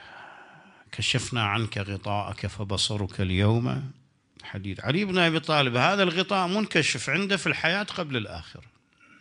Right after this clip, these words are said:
"لو كشف لي الغطاء ما ازددت يقينا". خلي أبين لك بعض كلماته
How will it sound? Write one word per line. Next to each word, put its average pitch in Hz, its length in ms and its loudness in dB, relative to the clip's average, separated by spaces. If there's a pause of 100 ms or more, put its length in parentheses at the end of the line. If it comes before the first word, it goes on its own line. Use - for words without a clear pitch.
(1700)
"لو 156 580 8
كشف 185 640 2
لي 165 400 8
الغطاء 208 1040 8 (580)
ما 139 100 2
ازددت 131 480 -2
يقينا". 82 480 -12 (720)
خلي 196 220 2
أبين 143 300 4
لك 135 160 2
بعض 135 240 4
كلماته 131 760 0